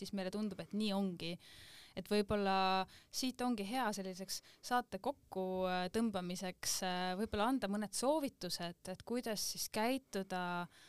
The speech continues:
meediapädevalt, mis on võib-olla kolm asja, millest alustada, et olla teadlikum, et ma usun, et meie kuulajad on üsna teadlikud, aga võib-olla mingid kolm asja, mida püüda alati meeles hoida, mis oleks selline mantra. Kui sa toimetad, äh,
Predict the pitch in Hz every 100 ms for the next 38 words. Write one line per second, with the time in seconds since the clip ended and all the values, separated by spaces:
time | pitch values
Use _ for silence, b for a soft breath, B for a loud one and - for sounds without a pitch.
0 | b b b 226 247 277 190 208 - 214
1 | 185 - 240 269 226 226 214 196 - -
2 | 277 302 302 233 208 226 - 185 185 180
3 | 180 - 214 233 196 - 185 180 180 -
4 | 190 220 247 202 - 226 202 170 175 -
5 | 185 - 214 240 214 185 185 180 220 220
6 | 185 180 180 190 180 180 - - 233 -
7 | 196 185 240 214 180 - 180 - - 190
8 | 190 185 180 214 220 214 214 202 - 240
9 | 240 220 220 - 196 190 185 180 b b
10 | _ 247 254 214 214 214 202 190 208 190
11 | - 180 185 185 196 190 - - 190 180
12 | 175 180 214 233 214 - 170 175 b b
13 | b - 240 269 269 214 214 214 196 196
14 | 180 - b b - 185 180 175